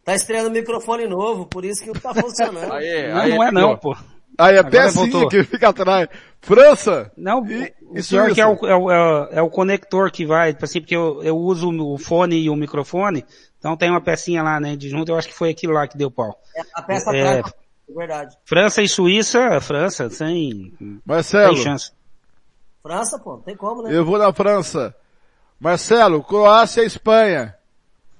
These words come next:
Speaker 1: Uai, tá maluco? Espanha, moço?
Speaker 4: É, Kleber.
Speaker 3: Espanha, não tem como ser diferente.
Speaker 4: Thiago.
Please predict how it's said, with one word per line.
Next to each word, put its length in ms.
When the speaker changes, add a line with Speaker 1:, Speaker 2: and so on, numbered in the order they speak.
Speaker 1:
Uai, 200
tá 80
maluco? 480
Espanha, 400
moço? 300
Speaker 4:
É, 540
Kleber. 500
Speaker 3:
Espanha, 600
não 140
tem 160
como 200
ser 120
diferente. 500
Speaker 4:
Thiago. 560